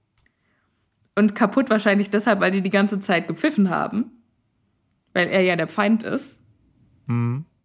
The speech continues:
Speaker 1: Dann musste er die wahrscheinlich alle kaputt machen. Und, äh, daneben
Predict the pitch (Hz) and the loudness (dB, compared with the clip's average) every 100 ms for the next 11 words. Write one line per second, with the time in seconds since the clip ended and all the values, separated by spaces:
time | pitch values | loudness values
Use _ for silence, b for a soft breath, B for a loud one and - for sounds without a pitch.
0 | _ 190 180 190 - 185 175 175 180 180 | _ -4 -2 -2 -4 -4 -4 -4 -4 -4
1 | 185 170 196 208 208 165 175 233 359 - | -6 -6 -6 -6 -4 -6 -2 -4 -4 -16
2 | _ _ 220 247 262 - 202 202 208 214 | _ _ 0 2 2 0 -2 0 2 2
3 | 247 262 262 | 2 2 0